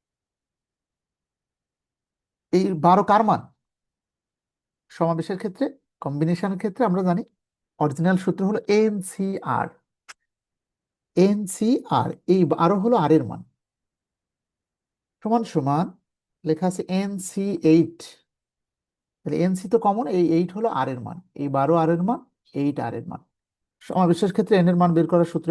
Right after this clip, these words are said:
এনসিআর equal to এনসিএন minus R। অতএব এখানে আর সমান সমান এন মাইনাস আর, এই এনসি আর এনসি উভয় পক্ষ থেকে উঠে গেল, আর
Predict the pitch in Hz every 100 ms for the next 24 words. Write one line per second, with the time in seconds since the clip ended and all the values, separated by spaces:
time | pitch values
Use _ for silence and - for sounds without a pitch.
0 | 160 160 - 147 143 139 156 156 147 143
1 | - 143 135 131 120 117 113 - _ _
2 | _ _ _ _ _ _ _ - 165 160
3 | 160 170 135 165 170 - 160 143 135 165
4 | 175 185 156 147 143 127 123 123 120 98
5 | - _ _ _ _ _ _ _ _ _
6 | - 104 143 147 - 202 190 135 135 -
7 | 139 131 131 135 139 - 139 120 151 135
8 | 143 190 _ _ _ _ _ _ _ _
9 | _ _ _ _ _ _ _ _ _ _
10 | _ _ _ _ _ _ _ _ - 165